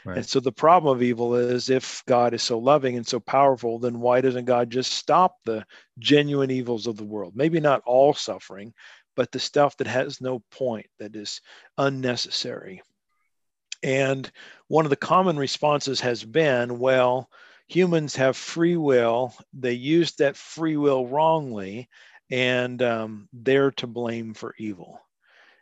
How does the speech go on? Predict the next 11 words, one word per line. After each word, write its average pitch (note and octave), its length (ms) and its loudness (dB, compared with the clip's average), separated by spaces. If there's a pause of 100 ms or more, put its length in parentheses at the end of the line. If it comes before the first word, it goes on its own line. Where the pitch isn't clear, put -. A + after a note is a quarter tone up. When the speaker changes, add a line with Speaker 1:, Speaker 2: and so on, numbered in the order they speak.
(100)
Speaker 2:
And C3+ 200 -4
the C#3+ 60 -2
problem F#3 320 4
with D3 160 4
that B2 160 4
approach, A#2+ 420 -2
of A#2+ 80 -10
course, A#2+ 360 -6
is A#2 180 -8
that, A#2 340 -4
um, A2 300 -10